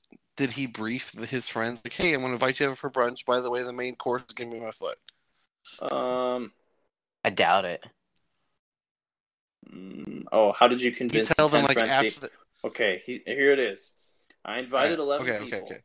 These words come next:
Speaker 2: This is the guy. I invited eleven. This is, how did you convince ten friends to eat the foot with you?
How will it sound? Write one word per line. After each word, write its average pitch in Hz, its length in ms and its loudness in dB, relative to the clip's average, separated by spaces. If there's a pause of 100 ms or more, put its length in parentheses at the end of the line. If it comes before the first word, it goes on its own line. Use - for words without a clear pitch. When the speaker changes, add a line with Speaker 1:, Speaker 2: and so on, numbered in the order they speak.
(280)
Speaker 2:
This 117 140 -18
is 127 140 -14
the 127 100 -8
guy. 104 300 -6 (380)
I 104 100 -8
invited 110 340 -8
eleven. 123 340 -4
This 123 220 -14
is, 120 120 -16
how 151 200 0
did 175 120 -2
you 190 80 -8
convince 156 360 -6
ten 156 180 -8
friends 139 340 -8
to - 100 -10
eat 127 300 -12
the 120 80 -12
foot - 280 -4
with 95 180 -10
you? 90 180 -8